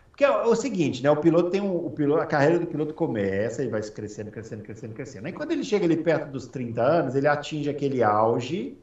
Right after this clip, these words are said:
e fica um tempão no auge. Quando ele começa a passar dos trinta e cinco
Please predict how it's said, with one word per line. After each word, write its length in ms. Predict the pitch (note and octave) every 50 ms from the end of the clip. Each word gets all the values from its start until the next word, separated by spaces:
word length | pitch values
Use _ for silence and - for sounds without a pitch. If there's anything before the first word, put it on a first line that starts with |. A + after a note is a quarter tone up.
| _ _ _ _ _ _ _ _ _ _
e 40 | B2
fica 280 | - - E3 E3+ E3 G3+
um 80 | F3
tempão 420 | F#3+ A3+ C#4 - - - A#3 A#3+ B3+
no 120 | C#4+ C#4
auge. 680 | A3+ F#3 D#3 C3+ B2 A#2 A2 A2+ G#2 - - F2 - - - _ _ _ _ _ _ _ -
Quando 160 | A#3 A#3 D#4
ele 100 | C#4 G3+
começa 380 | - - G3 F#3+ F3+ E3+ F3
a 20 | -
passar 280 | - D3 C3+ - D3
dos 180 | C#3 C3+ C3 -
trinta 300 | - C3+ B2 A#2+ B2 B2
e 80 | G#2+ G#2+
cinco 720 | G#2 - - F#3+ B3 D4 B3 D#3+ G#2+ - A2+ F#2 - -